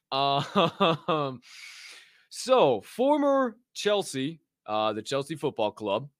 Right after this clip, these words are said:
Somebody help me out with what the hell uefa stands for. I know we got some football fan out there, for crying out loud. Hey, shout, shout out Londa Ray. Good to see you. Good to see you down there. You,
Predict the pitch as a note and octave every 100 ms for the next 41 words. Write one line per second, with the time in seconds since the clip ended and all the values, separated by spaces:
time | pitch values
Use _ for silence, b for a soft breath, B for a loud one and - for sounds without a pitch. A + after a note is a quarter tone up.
0 | _ _ _ _ _ _ - A3 A3 C#3+
1 | D3+ B2+ A#2 G2 G2 A2+ G2 G#2+ G#2 F#2+
2 | F#2 F#2+ F#2 F2+ E2+ G2 D#3 E3+ C3 B2
3 | A2 - A#2+ G2 F#2+ - D#2+ - E2 D#2+
4 | D#2 D#2+ E2+ - E2 F2+ E2+ E2 E2+ G#2+
5 | E3+ A3+ A3+ - - A#3 D#4 A#3 C#4+ C4
6 | B3+ D4+ F#3 D3+ G3 - D#4 - b b
7 | b - G#4+ - A#4+ A4 G#2 E2 C#2+ C#2+
8 | E2